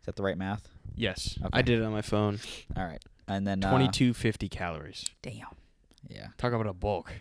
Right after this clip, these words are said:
Speaker 2: Talk about the bulk.
Speaker 1: Shit.
Speaker 2: That's me.
Speaker 1: Shit.
Speaker 2: Yeah, if you guys forgot, I'm the bulk and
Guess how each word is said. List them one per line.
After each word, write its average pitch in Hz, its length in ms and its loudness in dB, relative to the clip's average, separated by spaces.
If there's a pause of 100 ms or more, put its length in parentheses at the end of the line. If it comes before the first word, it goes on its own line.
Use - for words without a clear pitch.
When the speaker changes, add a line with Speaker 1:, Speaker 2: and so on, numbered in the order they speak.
(140)
Speaker 2:
Talk 139 180 6
about 156 160 10
the 113 80 4
bulk. 110 420 -2 (240)
Speaker 1:
Shit. - 560 0
Speaker 2:
That's - 160 -2
me. 147 560 10 (300)
Speaker 1:
Shit. - 400 -18 (480)
Speaker 2:
Yeah, 117 160 6
if 107 140 0
you 131 80 0
guys 151 160 6
forgot, 123 440 6
I'm 151 260 8
the 151 80 12
bulk 131 300 8
and 110 320 2